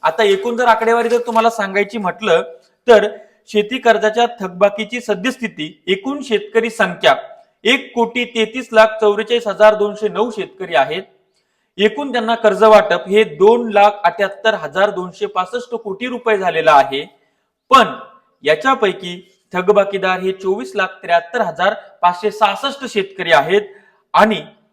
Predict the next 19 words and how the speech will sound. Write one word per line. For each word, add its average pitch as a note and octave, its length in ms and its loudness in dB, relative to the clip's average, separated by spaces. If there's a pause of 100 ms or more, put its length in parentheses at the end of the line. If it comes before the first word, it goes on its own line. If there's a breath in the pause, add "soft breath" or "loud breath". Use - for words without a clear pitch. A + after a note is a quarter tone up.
(320)
यांच्याकडे G3+ 480 -2
एकूण G3 380 -4 (280)
पस्तीस G3 480 -6
हजार F3+ 260 0
चारशे F3+ 380 -2
सत्याहत्तर G#3+ 500 -2
कोटी G3+ 300 -4
रुपयाची F#3+ 500 -6
थकबाकी D3+ 480 0
आहे. E3+ 560 -2 (320)
सहकार G3+ 460 4
विभाग, G#3 300 6
महाराष्ट्र F3+ 540 0
शासन G3+ 300 2 (480)
यांनी G3+ 520 -2
ही F3 100 -8
माहिती F#3 340 -2
पुरवलेली F3 440 -4
आहे. F3 280 4